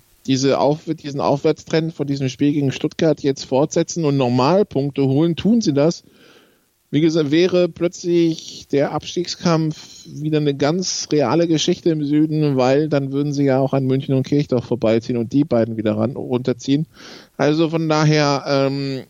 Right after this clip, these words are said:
das ist, der Abstiegskampf ist vor allen Dingen im Süden Thema und halt dieses Spiel Hall gegen, äh, also Marburg gegen Hall.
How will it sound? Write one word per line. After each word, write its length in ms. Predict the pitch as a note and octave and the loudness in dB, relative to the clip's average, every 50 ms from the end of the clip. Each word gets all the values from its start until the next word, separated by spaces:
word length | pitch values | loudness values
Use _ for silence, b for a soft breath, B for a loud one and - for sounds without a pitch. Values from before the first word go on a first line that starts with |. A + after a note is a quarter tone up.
| _ _ - | _ _ -18
das 360 | G#2 C3 D3 D3+ D3 C3+ - | -16 -6 -2 -2 -2 -2 -2
ist, 160 | D3 C#3 C3 | -6 -4 -2
der 120 | D3 C#3+ C3+ | -2 -2 -2
Abstiegskampf 680 | D3 - - - E3 D3 - - - C#3 C3 B2 A#2 | -4 -6 -6 -6 -8 -8 -6 -4 -4 -4 -4 -4 -6
ist 160 | C#3 B2 - | -10 -14 -10
vor 160 | - - A#2+ | -6 -2 -2
allen 160 | A#2 B2+ C3 B2+ | 0 0 0 0
Dingen 160 | C3 C3 C3 | -2 -2 -2
im 160 | B2 B2+ A#2+ | -2 -4 -4
Süden 320 | A2+ B2+ C3+ C3+ C3 B2+ | -2 -2 -2 -2 -2 -2
Thema 320 | - - C3 B2+ B2 B2 A#2+ | 0 0 0 0 2 0 -2
und 140 | A#2+ A#2 - | 0 0 0
halt 140 | A#2+ A2+ | -2 -2
dieses 220 | A#2+ B2 A#2 C3 A#2+ | -2 -4 -6 -6 -8
Spiel 320 | - - B2 A#2+ A2 - | -4 -2 0 0 0 2
Hall 260 | B2 B2 A#2+ A#2+ B2 | 2 2 2 2 0
gegen, 440 | A#2 - A#2+ A2+ A2+ A2 G#2+ G#2 G2+ | 0 0 -2 -2 0 0 -2 -2 -2
äh, 220 | G2+ G#2 A2 B2 - | -4 -4 -6 -4 -2
also 420 | A2+ B2 A2 A#2 A2 G2+ G2+ - | -2 0 2 2 0 0 0 -4
Marburg 460 | D#2 B2 B2 A#2 B2 C3 C3 C3+ B2+ - | -6 -2 0 0 0 2 0 0 -2 -2
gegen 260 | - B2+ A#2+ A#2+ A2 | -2 -2 0 2 2
Hall. 240 | A2+ A#2+ B2+ C3 | 2 2 2 0